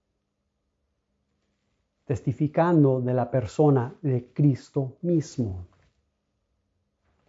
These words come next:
En Cristo no hay noche, solamente día.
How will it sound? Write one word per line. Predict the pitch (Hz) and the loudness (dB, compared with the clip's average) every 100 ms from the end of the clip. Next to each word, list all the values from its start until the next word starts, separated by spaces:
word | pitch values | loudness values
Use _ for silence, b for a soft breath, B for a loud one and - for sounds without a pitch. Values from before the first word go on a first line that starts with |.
| _ _ _ _ _ _ _ _ _ _ b b b b _ | _ _ _ _ _ _ _ _ _ _ b b b b _
En | 143 127 | 2 2
Cristo | 175 214 214 - 226 226 - - | 4 2 0 0 0 0 -10 -2
no | 139 156 160 | 2 4 4
hay | 160 | 4
noche, | 147 165 165 127 101 _ _ | 2 2 -4 -10 -10 _ _
solamente | - 143 143 151 147 156 | -4 0 0 0 -2 -2
día. | 147 185 101 | -2 -2 -4